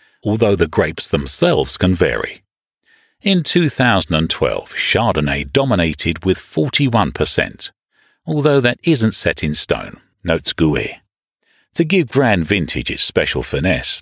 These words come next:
he has to mature it with yeast for six years, compared to two years for Imperial.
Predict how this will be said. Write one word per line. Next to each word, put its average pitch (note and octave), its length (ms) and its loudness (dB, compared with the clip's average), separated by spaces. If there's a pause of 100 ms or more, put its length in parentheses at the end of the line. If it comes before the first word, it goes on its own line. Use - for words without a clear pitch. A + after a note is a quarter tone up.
(160)
he A2 120 0
has G#2 220 0
to - 80 -2
mature E2+ 500 2
it - 120 -8
with C2+ 180 -6
yeast A2+ 520 -2
for - 140 -2
six - 500 0
years, - 380 -4 (400)
compared C3 400 0
to G#2+ 100 0
two - 300 2
years D#2 320 0
for - 120 0 (100)
Imperial. G#2 760 0